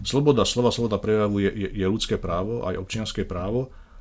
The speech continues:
A teraz tá demokracia musí vymyslieť a musí rozmýšľať nad tým, no, že dobre, ale koľko dovolíme v tej slobody slova? Má to mať nejaké mantinely, alebo nemá to mať žiadne mantinely?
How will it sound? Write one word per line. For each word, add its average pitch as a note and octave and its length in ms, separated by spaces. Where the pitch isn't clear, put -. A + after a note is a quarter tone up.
A A#2 80
teraz D3+ 240
tá A#2 80
demokracia C3 480
musí C3+ 240
vymyslieť C3 580
a G#2 140
musí B2 160
rozmýšľať A#2+ 260
nad A#2 100
tým, A#2 120
no, A2+ 80
že A#2+ 240
dobre, B2 320
ale G#2 140
koľko C3+ 240
dovolíme G#2+ 480
v G2+ 160
tej G2 160
slobody G2 320
slova? G2 480
Má G2+ 320
to - 80
mať A2+ 160
nejaké G#2+ 240
mantinely, G2 560
alebo F#2 320
nemá G#2+ 240
to G2 80
mať F#2 240
žiadne A#2 160
mantinely? G2 720